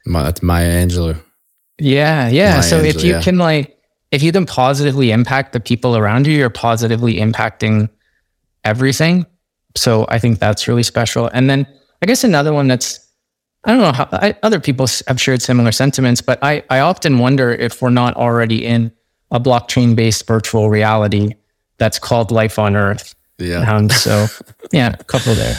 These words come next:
Speaker 1: I love that. The love one's so true. It's like, you know, I always tell my boys every time, like, whenever we get off the phone, I always throw in a love ya, or, like, you know,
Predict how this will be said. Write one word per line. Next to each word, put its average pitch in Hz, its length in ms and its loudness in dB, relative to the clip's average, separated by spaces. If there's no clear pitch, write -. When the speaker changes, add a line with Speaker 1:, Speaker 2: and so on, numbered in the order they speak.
Speaker 1:
I 92 100 0
love 82 240 0
that. 80 240 -4
The 110 80 0
love 123 240 2
one's 117 240 0
so 104 180 0
true. 98 300 -2
It's - 240 -8
like, 76 380 -4
you 80 140 -4
know, 73 300 -2
I 98 160 0
always 104 220 0
tell 98 160 0
my 95 120 2
boys 85 400 -2
every 76 220 -4
time, 85 340 -2
like, - 160 -16
whenever 76 160 -4
we 73 80 -4
get 76 80 -2
off 76 160 -6
the - 80 -10
phone, 78 320 -4
I - 80 -8
always 65 240 -6
throw 78 240 -2
in 76 60 -2
a 76 60 -2
love 76 280 -4
ya, 78 160 -4
or, 78 120 -4
like, 73 220 -8
you 76 60 -8
know, 76 240 -8